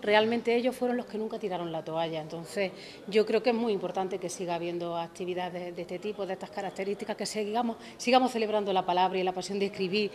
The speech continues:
y la creación literaria, y que yo creo que es fundamental para el desarrollo de los, de los más jóvenes. Y, en fin, así que yo estoy encantada de estar este año aquí. Hacía un par de años que no podía acompañarlos,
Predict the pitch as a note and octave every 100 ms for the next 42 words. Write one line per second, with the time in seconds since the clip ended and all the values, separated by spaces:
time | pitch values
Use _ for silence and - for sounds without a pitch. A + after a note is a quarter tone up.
0 | - - - G3+ G3 G3 F#3+ G3 G3 F#3+
1 | F#3+ F#3+ F#3+ F#3+ F#3 G3 G3 G3 G#3 -
2 | G#3 F3+ F3+ F3 A3 A#3 - - - -
3 | - F#3+ F#3 F3 E3+ F3 E3+ E3+ F3 E3
4 | F3 F3 E3 D#3+ D#3+ D3+ D3+ G3+ F3+ F3
5 | F3+ F#3 F#3 F#3 F#3 D#3+ D#3 D#3 - -
6 | - - - A#3 G#3+ F#3 F3 F#3 E3 -
7 | F3 F3+ F3 F3+ F3+ E3+ E3 D#3 D#3 F#3+
8 | G3+ G3+ F3 F#3 F3 F3 F3+ E3+ E3+ D#3
9 | B3+ G3+ A#3 G#3+ G3 G3 F#3+ G3 G3 F#3+
10 | F#3+ F#3 F#3 F3+ F3 F3+ F#3 F#3 A3+ C4
11 | D4 F4+ F#4 - -